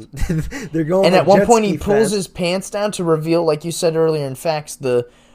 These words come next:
Speaker 2: mold of his butt.
Speaker 1: Yeah, because Daniel Radcliffe said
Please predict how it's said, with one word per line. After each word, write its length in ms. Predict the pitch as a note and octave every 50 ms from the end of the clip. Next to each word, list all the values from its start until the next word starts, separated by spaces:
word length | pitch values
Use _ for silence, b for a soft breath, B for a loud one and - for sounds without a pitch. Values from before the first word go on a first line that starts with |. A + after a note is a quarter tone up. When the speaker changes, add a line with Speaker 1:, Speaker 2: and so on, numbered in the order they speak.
| b b
Speaker 2:
mold 460 | b B2 C#3+ C#3+ C#3+ C#3+ D3+ D3+ D3 C3+
of 120 | A#2+ A#2
his 180 | C3+ C3+ A#2+ A#2
butt. 420 | G#2+ G#2 A2+ B2 D3 E3 - _ _ _ -
Speaker 1:
Yeah, 160 | B2 B2 A#2
because 260 | A2+ - - E3+ C#3+
Daniel 400 | A2+ D#3+ D#3 E3 E3 E3+ F3 E3+
Radcliffe 460 | D3+ D#3 D3 D3+ D3+ - E3+ D#3+ C#3+
said 260 | - - D#3+ D3 C#3